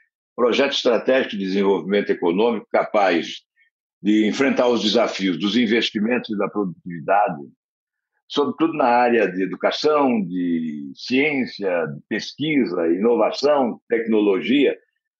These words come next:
para que o Brasil possa escapar dessa armadilha da, da renda média e avançar para um patamar de país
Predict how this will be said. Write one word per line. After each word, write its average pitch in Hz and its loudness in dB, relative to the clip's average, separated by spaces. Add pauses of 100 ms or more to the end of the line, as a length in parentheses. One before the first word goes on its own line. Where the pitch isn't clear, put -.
(160)
para 113 2
que 117 -2
o 131 2
Brasil 123 2
possa 120 0
escapar 143 0
dessa 123 2
armadilha 113 2
da, 85 0 (400)
da 98 0
renda 113 2
média 120 2
e 110 4
avançar 110 2
para 120 2
um 107 -2
patamar 107 0
de 104 -2
país 101 0